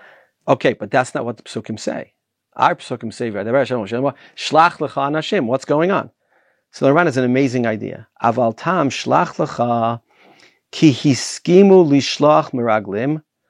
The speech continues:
v'haya b'minhag sheyishlechu bet anashim meraglim cheresh le'mod." You send two, you know, anonymous spies, and they go and they, they come back. "V'Hashem hayodeh atidot,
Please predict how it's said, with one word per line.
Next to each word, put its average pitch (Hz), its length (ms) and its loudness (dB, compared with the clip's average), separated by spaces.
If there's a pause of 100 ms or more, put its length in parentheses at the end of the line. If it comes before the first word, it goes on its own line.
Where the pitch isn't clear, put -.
(520)
v'haya 135 800 4
b'minhag 135 640 2
sheyishlechu 123 880 -4
bet 147 260 2
anashim 131 580 0
meraglim 123 440 0
cheresh 127 480 2
le'mod." 117 380 2
You 123 60 2
send 120 280 -2 (300)
two, 160 320 6
you 135 100 2
know, 123 180 2
anonymous 131 840 2 (180)
spies, 117 760 -2 (1120)
and 131 180 4
they 170 100 8
go 214 180 6
and 202 100 4
they, 185 180 2
they 165 240 0
come 180 240 0
back. 156 340 0 (680)
"V'Hashem 160 840 2
hayodeh 120 760 0
atidot, 117 840 0